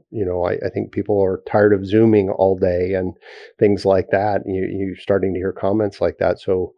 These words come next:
we're gonna have to continue to try to reinvent through this process. But again, hopefully as we come out the other end, the, this, the tip of the spear is sharper because we've, we've been through this. We've,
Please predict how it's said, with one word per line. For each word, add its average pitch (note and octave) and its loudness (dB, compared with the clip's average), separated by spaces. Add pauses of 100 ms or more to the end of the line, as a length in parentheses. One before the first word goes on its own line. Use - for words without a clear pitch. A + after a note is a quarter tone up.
(320)
we're A2 4
gonna G#2+ 2
have G#2 -2
to - -20
continue G#2 0
to G2 -12
try F#2+ -2
to F#2 -4
reinvent G2 -4 (480)
through A2+ 4
this G2+ 2
process. - -2
But G#2 0 (180)
again, G#2 -2
hopefully G2 0
as G2 -4
we A2 0
come G#2+ 0
out F#2 -2
the G2 0
other F#2+ 0
end, F#2+ -2
the, F2+ -4
this, - -6
the - 0
tip - 0
of G2 -10
the F#2+ -4
spear F#2+ 2
is - -10
sharper G#2 0
because F2+ -8
we've, F#2 -6 (240)
we've F2+ -8
been G#2+ 2
through F#2+ -4
this. F#2 -8
We've, F2+ -6